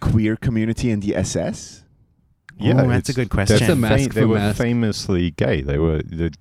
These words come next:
Speaker 2: they were into all kinds of shit.
Speaker 4: They were, uh, they were all on meth as well. So they did. Um,
Speaker 3: They, yeah,
Speaker 1: Oh,
Speaker 3: so they would have
Speaker 1: meth
Speaker 3: been horny
Speaker 1: fucking.
Speaker 3: as fuck.
Speaker 1: Yeah.
Speaker 4: What's the,
Speaker 3: Yeah.
Speaker 4: what's
Speaker 2: They
Speaker 4: the species then for Nazis?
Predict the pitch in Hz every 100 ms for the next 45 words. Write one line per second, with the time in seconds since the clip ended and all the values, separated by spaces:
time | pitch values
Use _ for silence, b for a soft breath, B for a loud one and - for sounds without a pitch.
0 | - 80 87 123 82 78 - 78 - 90
1 | 98 67 - 143 170 180 165 170 160 170
2 | 175 185 180 151 185 190 123 156 - 87
3 | - 113 110 113 110 113 143 143 135 135
4 | 147 147 - 147 131 156 156 165 160 139
5 | 196 127 139 120 117 82 123 120 87 104
6 | 101 101 170 139 120 120 110 135 - 123
7 | - 139 151 147 - 120 117 120 - 151
8 | -